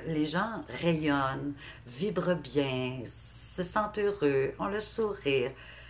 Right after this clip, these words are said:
et cetera? C'est parce qu'ils sont bien dans leurs êtres. Ils ont compris qu'ils sont, euh, l'auteur de ce qui leur arrive.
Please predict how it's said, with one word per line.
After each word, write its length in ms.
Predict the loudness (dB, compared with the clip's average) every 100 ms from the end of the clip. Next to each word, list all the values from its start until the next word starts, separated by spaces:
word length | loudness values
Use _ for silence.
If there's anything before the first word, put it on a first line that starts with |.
| -18 -12 -4
et 100 | -2
cetera? 460 | -2 0 2 4
C'est 180 | 2 -2
parce 180 | -4 -4
qu'ils 140 | -4
sont 280 | -2 0 0
bien 380 | 0 0 2 0
dans 160 | 0 2
leurs 300 | 0 2 4
êtres. 460 | 4 2 -4 -6 -8 -10 -4
Ils 240 | 0 2 0
ont 100 | 0
compris 560 | 0 -2 0 0 0
qu'ils 160 | 0 -6
sont, 400 | -4 0 2 0 -6 -18 -18 -18 -20 -20 -4
euh, 100 | -2 0
l'auteur 680 | 2 2 6 6 6 2 0
de 140 | 0
ce 140 | 0
qui 120 | -4 0
leur 260 | 0 0
arrive. 420 | -2 -4 -4 -6